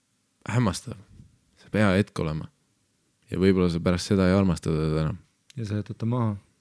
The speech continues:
Speaker 2: Ja sa, ja ta on elu lõpuni üksik, sest sa olid ainus tüüp, kes teda tulema pani. Ja neljakümne kolmeselt tal on neli kassi,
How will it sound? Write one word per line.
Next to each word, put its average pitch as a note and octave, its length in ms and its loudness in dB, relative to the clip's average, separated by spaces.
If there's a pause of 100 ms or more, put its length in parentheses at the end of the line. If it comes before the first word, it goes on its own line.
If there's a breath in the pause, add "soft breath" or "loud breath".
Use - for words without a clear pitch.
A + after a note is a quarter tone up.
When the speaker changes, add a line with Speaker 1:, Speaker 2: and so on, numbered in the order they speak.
(400)
Speaker 2:
Ja A#2+ 100 -8
sa, G2 140 -10 (160)
ja A2 200 -8 (180)
ta A2 100 -8
on A2 100 -6
elu A2+ 140 -4
lõpuni A2 400 -6
üksik, A2 300 -12
sest - 220 -20
sa G#2+ 80 -12
olid G2+ 120 -10
ainus A2 240 -6
tüüp, - 240 -8
kes - 120 -20
teda G#2+ 200 -12
tulema G#2+ 320 -4
pani. G#2 280 -6 (520 loud breath)
Ja A#2 60 -6
neljakümne G#2+ 460 -4
kolmeselt G#2+ 580 -6 (200)
tal A2 180 -8
on A2 120 -4
neli A2+ 240 -4
kassi, A2 400 -8